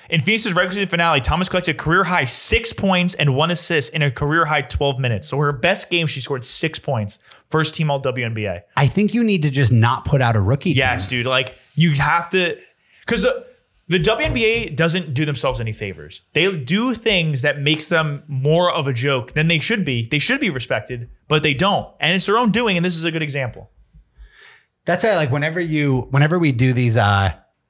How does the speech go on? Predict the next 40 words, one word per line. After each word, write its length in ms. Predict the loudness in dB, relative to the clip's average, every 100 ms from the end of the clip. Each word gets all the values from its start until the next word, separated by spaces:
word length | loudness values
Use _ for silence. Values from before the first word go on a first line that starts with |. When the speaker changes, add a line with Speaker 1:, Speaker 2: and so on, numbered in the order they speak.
| _
Speaker 2:
like, 120 | 0
stay 280 | 0 2 2
woke 260 | 2 2 0
on 120 | 0
this 160 | 0 0
thing, 500 | 0 2 0 -2 -6 _ _ _ _ _
I'm 220 | 0 2 2
always 220 | 2 2
convinced 480 | 2 2 2 0 0
that, 180 | 0
like, 280 | 0 -2 -4 -12 _ _ _ _ _
if, 440 | 0 0 0 -10 -16 -20 _ _ _ _ _ _ _ -4
like, 180 | 2 2
when 400 | 4 4 4 4
these 200 | 2 2
end 160 | 4 2
up 140 | 0
falling 340 | 0 0 2
into 160 | 0 2
that 180 | 0 0
stay 200 | 0 0
woke 240 | 0 -2
category, 640 | -2 -2 -2 -4 -2 -2 -2 -8 _ _ -2
it, 160 | 2
like, 160 | 6 6
they 120 | 6
fall 280 | 4 2 0 -2
ass 200 | -2 -2
backwards 460 | -4 -4 -6 -6
into 280 | -6 -4 -4
it. 140 | -6 -12 _ _ _
Like, 140 | 2 2
I 100 | 2
don't 260 | 2 0
think 300 | -2 0 0
that 160 | 0 0
these 200 | 2 0
te-, 220 | -4 -8 2
marketing 540 | 4 4 2 2 2
teams 420 | 2 0 2 0